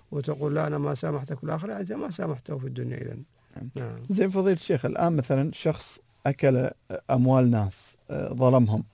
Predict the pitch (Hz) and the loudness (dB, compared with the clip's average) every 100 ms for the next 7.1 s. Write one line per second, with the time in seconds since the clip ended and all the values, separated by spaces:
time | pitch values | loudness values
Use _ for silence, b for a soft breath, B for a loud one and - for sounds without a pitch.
0 | _ b b b b b - - - 139 | _ b b b b b -20 -10 0 2
1 | 123 - - 190 208 - - 220 190 - | 2 2 4 6 6 6 6 6 2 2
2 | 127 113 135 147 139 139 143 - _ _ | 2 2 2 4 4 2 2 -2 _ _
3 | _ _ _ 156 233 208 - - - 151 | _ _ _ 4 4 4 0 -6 -2 0
4 | 180 - 220 170 175 214 131 147 190 214 | 0 -2 0 2 2 2 2 0 0 -4
5 | _ _ - 165 143 156 - _ _ 139 | _ _ -8 -6 -8 -10 -14 _ _ -4
6 | 131 151 147 139 139 254 - - 135 113 | -2 -4 -4 -4 -4 -8 -10 -2 0 0